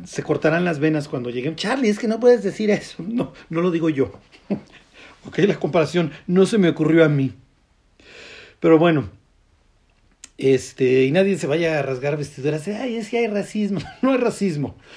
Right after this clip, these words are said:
porque ya hemos acusado, diría Pablo, a judíos y a gentiles que todos están bajo pecado. Este, ok, ¿dónde estoy? Bueno, y con esto termino. Esto es lo más importante.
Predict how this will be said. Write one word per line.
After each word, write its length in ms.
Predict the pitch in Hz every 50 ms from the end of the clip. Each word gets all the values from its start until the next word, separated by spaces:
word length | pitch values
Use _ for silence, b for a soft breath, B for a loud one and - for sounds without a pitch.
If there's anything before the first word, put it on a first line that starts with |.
| B B B
porque 220 | - 170 160 208 220
ya 60 | 214
hemos 220 | 220 226 208 -
acusado, 440 | 214 202 - 160 - 202 196 190 185
diría 260 | 170 175 175 175 170
Pablo, 220 | 175 175 170 170 165
a 40 | 156
judíos 380 | - 160 143 160 170 165 151
y 60 | 165
a 40 | 156
gentiles 500 | 147 143 127 117 - 143 143 151 143 147 B B B
que 100 | - 160
todos 260 | 151 - 190 180 - -
están 220 | - - 156 160
bajo 240 | 160 147 - 135 -
pecado. 420 | - 135 - - 127 113 98 101 - _ _ _ _ _ _ _ _ _ _ _ _ b b b b b b b b b b b b b b _
Este, 1080 | - 139 135 131 127 - - - - 139 131 127 123 123 123 123 120 120 120 120 165 - _ _ _ _ _ _ _ _ _ _ _ _ _ _ _ _ _ _ _ _ _ _ _ _ _ _ _ _ _ _ _ _
ok, 220 | - 214 156 - 160 147 139
¿dónde 200 | 170 180 170 147
estoy? 320 | - - 160 143 139 - - B B B B B B B _ _ _
Bueno, 220 | 214 185 170 147 - - _
y 60 | - 208
con 160 | - 196 196
esto 180 | 202 202 - -
termino. 440 | - 160 - 143 139 131 117 139 - _ _
Esto 160 | 214 - 262
es 60 | -
lo 100 | 240 220
más 360 | 208 220 233 247 233 - - _ _ -
importante. 680 | 240 214 214 220 214 220 240 226 220 214 - - -